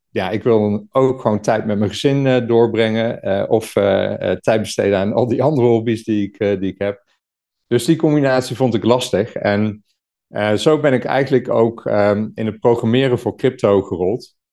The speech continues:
Ik programmeerde daarvoor al, eh, van alles en nog wat in mijn vrije tijd. Maar, eh, die combinatie met crypto, die, eh, die vond ik echt, eh, heel erg interessant. Het idee dat je gewoon vanuit een stukje code, eh, informatie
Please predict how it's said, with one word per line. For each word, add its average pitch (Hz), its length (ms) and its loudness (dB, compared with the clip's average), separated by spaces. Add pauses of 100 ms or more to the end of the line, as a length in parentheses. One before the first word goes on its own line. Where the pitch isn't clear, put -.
(220)
Ik - 200 -6
programmeerde 127 880 2
daarvoor 104 580 2
al, 95 420 -2
eh, 90 320 -6 (140)
van 107 240 -2
alles 101 300 2
en 104 60 -2
nog 98 180 0
wat 98 240 0
in 110 80 -2
mijn 98 120 -2
vrije 95 280 0
tijd. 104 460 -4 (540)
Maar, 104 360 0
eh, 104 180 0
die 110 100 -4
combinatie 127 640 0
met 104 160 0
crypto, 120 500 2
die, 98 360 0
eh, 92 200 2
die 95 160 -2
vond 117 200 -2
ik 107 140 0
echt, - 340 -6
eh, 107 80 0
heel 117 360 2
erg 104 180 2
interessant. 110 680 -2 (680)
Het - 200 -10
idee 117 400 2
dat 110 200 2
je 107 100 0
gewoon 101 460 0 (380)
vanuit 123 360 -4
een 123 80 -2
stukje - 360 -2
code, 110 640 2
eh, 104 220 -4
informatie 117 840 -2